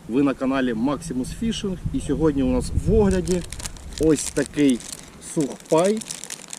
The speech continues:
французький сухпай, який виданий для Державної служби охорони,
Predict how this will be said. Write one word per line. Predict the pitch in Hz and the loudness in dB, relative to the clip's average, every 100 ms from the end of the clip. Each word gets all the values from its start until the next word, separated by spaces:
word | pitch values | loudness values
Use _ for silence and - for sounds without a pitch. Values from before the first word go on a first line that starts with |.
| - - - - | -14 -14 -16 -16
французький | - 143 151 - 180 156 - 123 | -2 2 2 2 2 2 0 -2
сухпай, | - 147 104 - 151 165 202 - - - - - - - - - - - 117 | 0 -4 -4 -2 4 4 2 -2 -12 -16 -12 -8 -8 -10 -20 -20 -8 -2 2
який | 131 - 165 156 147 | 2 4 4 4 -2
виданий | 120 190 180 175 170 151 - - - | 2 4 4 4 4 0 -6 -14 -6
для | 127 147 131 | -2 -2 -2
Державної | 135 131 131 180 175 170 165 165 | 0 0 2 2 2 2 2 0
служби | - 139 160 143 151 | -4 -4 -4 -2 -2
охорони, | 147 143 - 160 160 147 110 | 0 -2 0 2 4 2 2